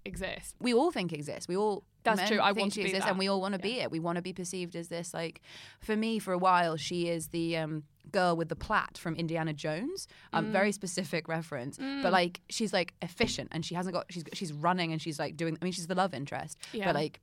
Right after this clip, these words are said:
Speaker 2: she's nonetheless this, like, efficient girl that my parents were like, "That's a good girl," and I was like,
Speaker 1: <laughs>
Speaker 2: "Okay,
Speaker 1: Tessa,
Speaker 2: great."
Speaker 1: are you watching? That's a good girl.
Speaker 2: "That's a good girl. Be like that girl." And I was like, "Understood.
Speaker 1: Yeah, they're always
Speaker 2: Understood."
Speaker 1: all those older action heroes. They always go for, like, the girl that's, like, she works in, like, the lab,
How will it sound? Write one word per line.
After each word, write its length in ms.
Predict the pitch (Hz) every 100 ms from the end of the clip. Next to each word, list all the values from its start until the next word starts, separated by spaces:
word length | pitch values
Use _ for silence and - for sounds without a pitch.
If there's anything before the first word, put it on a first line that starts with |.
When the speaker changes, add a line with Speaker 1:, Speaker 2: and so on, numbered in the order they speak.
| _
Speaker 2:
she's 180 | - 165
nonetheless 340 | 165 160 156 160
this, 80 | 147
like, 160 | 135 147
efficient 460 | - 151 - 147
girl 220 | 147 147 -
that 100 | 156
my 80 | 156
parents 320 | 170 151 -
were 60 | 147
like, 180 | 135 - _ _ 165
"That's 460 | 151 147 - - - _ -
a 40 | 175
good 480 | 175 170 147 160 151
girl," 300 | 156 92 80
and 100 | 147
I 60 |
was 100 | -
like, 260 | 170 139 - -
Speaker 1:
<laughs> 80 | 202
Speaker 2:
"Okay, 280 | 185 208
Speaker 1:
Tessa, 60 | 165
Speaker 2:
great." 140 | 214 151
Speaker 1:
are 80 | 247
you 80 |
watching? 360 | 277 285 - 185
That's 160 | 196 240
a 40 |
good 380 | 208 247 233 -
girl. 280 | 208 208 269
Speaker 2:
"That's 160 | 208
a 60 | 220
good 240 | 196 196
girl. 180 | 185 156
Be 120 | 147 165
like 140 | 147
that 120 | 151
girl." 140 | 156 147
And 80 |
I 40 | 156
was 80 | 151
like, 120 | - -
"Understood. 560 | 196 180 - - 185 - -
Speaker 1:
Yeah, 220 | 214 208
they're 140 | 214 247
always 160 | 277 -
Speaker 2:
Understood." 120 | -
Speaker 1:
all 100 | 247
those 200 | 240 226 -
older 800 | 208 208 208 196 185 180 175 202 -
action 420 | 196 208 - 190
heroes. 800 | 196 185 175 175 185 185 - - - -
They 140 | 208 190
always 260 | 214 202
go 180 | 208 196
for, 180 | 190 196
like, 300 | 185 185 -
the 80 | 208
girl 260 | 214 202
that's, 220 | 202 - 196
like, 240 | 190 -
she 160 | - 214
works 300 | 208 196 190
in, 40 |
like, 140 | 190 196
the 100 | 202
lab, 460 | 196 190 214 330